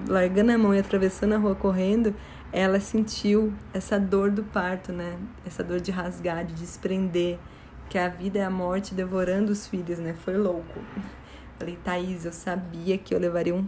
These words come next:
tapa na cara da sua sabedoria, né?" Então, fiquei pensando muito sobre isso e dividi no grupo de mães.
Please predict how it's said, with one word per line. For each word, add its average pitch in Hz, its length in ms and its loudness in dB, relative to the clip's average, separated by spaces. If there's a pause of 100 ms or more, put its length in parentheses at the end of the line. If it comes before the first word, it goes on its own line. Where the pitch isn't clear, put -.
tapa 180 320 -2
na 190 120 -2
cara 185 260 -6
da 180 100 -6
sua 185 160 -10
sabedoria, 175 720 -4
né?" 160 160 -6 (800)
Então, 185 460 -4
fiquei - 180 -8
pensando 196 340 -2
muito 196 240 0
sobre 202 260 2
isso 208 240 2
e 202 40 0
dividi 208 520 0
no 226 120 2
grupo 202 320 0
de 196 120 0
mães. 180 360 0